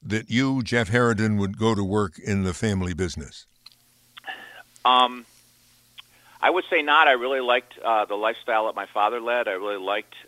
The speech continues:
Speaker 2: um, the new cars in the garage. I really liked driving my parents' cars. Um, I started out, uh, during high school, uh, cleaning cars during the summer, and also, uh, in high school, uh, at nights I would go down to the dealership and, and clean cars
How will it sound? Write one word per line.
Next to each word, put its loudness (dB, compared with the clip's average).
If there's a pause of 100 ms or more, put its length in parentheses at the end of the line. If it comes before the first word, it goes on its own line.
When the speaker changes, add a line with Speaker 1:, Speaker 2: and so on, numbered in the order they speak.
Speaker 2:
um, -8 (760)
the -12
new -8
cars 0
in -16
the -14
garage. -2 (180)
I -8
really -8
liked -6
driving -2 (260)
my -8
parents' -10
cars. -2 (840)
Um, -8 (280)
I -8
started 0
out, 0
uh, -2 (220)
during -8
high -6
school, -10 (200)
uh, -10
cleaning -16
cars -4 (400)
during -12
the -18
summer, -6
and -10
also, -8
uh, -4 (540)
in -18
high -8
school, -6
uh, -6
at -10
nights -8
I -6
would -10
go -12
down -8
to -20
the -18
dealership -12
and, -14 (180)
and -20
clean -14
cars -6